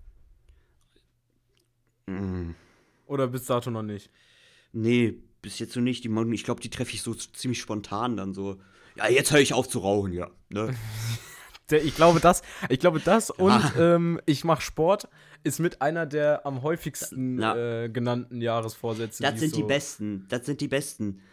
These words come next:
Speaker 1: Ähm, so, was Sport angeht, hab ich gemacht, aber es geht einfach nicht, weil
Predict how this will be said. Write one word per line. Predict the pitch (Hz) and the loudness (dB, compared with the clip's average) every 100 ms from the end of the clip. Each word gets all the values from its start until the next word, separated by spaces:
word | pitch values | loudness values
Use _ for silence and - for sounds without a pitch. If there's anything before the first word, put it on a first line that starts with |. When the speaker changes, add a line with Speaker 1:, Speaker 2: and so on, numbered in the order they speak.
| _ _ - | _ _ 0
Speaker 1:
Ähm, | 117 123 123 120 117 | 4 6 6 2 2
so, | 151 151 - | 2 2 0
was | 123 139 - | -4 -2 0
Sport | - 196 - | 4 4 4
angeht, | 151 143 170 196 - _ | 0 4 2 2 -4 _
hab | - 160 | 0 0
ich | 160 - | 2 2
gemacht, | 160 180 214 - - | 4 4 2 -6 0
aber | 175 160 - | 2 4 0
es | 143 - | -2 -4
geht | 117 202 - | -2 -2 -2
einfach | 127 139 139 | -4 0 2
nicht, | 165 165 | 0 2
weil | 156 - | 0 0